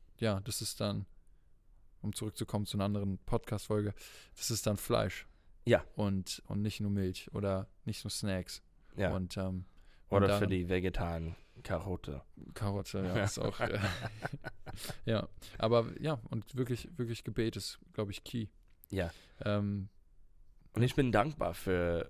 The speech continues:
Speaker 2: für, ähm, die Dienst, dass, äh, viele verschiedene Leute, Gemeinden und so weiter macht.
Speaker 1: Ja.
Speaker 2: Ich bin auch ermutigt. Ähm, ich folge, äh, YouVersion.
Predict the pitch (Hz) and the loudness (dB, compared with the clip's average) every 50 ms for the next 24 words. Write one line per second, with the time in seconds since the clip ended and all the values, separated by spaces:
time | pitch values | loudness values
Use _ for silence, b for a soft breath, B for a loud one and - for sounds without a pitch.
0 | - 90 - - 98 92 90 85 85 85 85 - - - - 90 90 87 80 71 | -6 -12 -8 -2 0 0 2 2 2 0 0 -2 -4 -4 -4 -4 -2 -2 -4 -2
1 | - 104 101 90 - 104 107 117 110 - - - 107 104 95 - - B B B | -2 -2 0 2 4 4 4 2 0 0 4 6 6 6 6 2 -4 B B B
2 | B B B B B - - 90 90 90 92 92 90 90 87 - - - 120 135 | B B B B B -2 2 4 4 6 6 4 4 2 0 -2 -2 4 6 6
3 | 131 127 117 - - 113 - - 113 110 104 104 101 101 101 - 101 113 120 139 | 8 6 4 6 4 4 4 4 4 4 4 6 6 6 4 6 6 6 8 8
4 | 139 131 - - 123 113 113 110 107 98 - 107 104 104 104 113 120 123 120 117 | 6 4 2 4 6 6 8 6 6 4 2 2 4 6 6 6 6 6 4 4
5 | 113 110 110 107 104 - 104 104 - 110 104 98 95 92 90 - 95 90 90 101 | 4 4 4 2 2 0 -2 0 0 0 2 4 4 2 2 2 0 2 4 6
6 | 135 131 104 - - - 117 107 - - 107 - - 110 107 - - 107 113 113 | 6 6 4 0 -4 -2 -2 -2 0 0 -2 2 4 2 2 6 6 6 6 6
7 | - B B B B B B - 110 110 107 104 113 131 127 - - 107 92 - | 2 B B B B B B 6 8 8 8 8 6 6 4 4 2 2 2 0
8 | - - - - - 95 95 95 95 95 95 95 92 B B B B B B B | -2 -4 -4 0 2 2 4 4 4 2 0 -2 -2 B B B B B B B
9 | B - - - - - 110 - - - 117 113 117 123 120 110 113 117 113 110 | B -20 -18 -8 -4 -2 -2 -2 2 4 6 8 8 8 6 6 6 8 8 8
10 | 110 107 104 101 - - - - 92 90 87 85 80 80 78 95 107 139 151 131 | 8 8 8 6 4 2 -2 -2 0 0 2 2 2 0 0 6 8 8 8 8
11 | 117 98 90 - 92 73 67 | 6 2 2 0 -4 -4 -6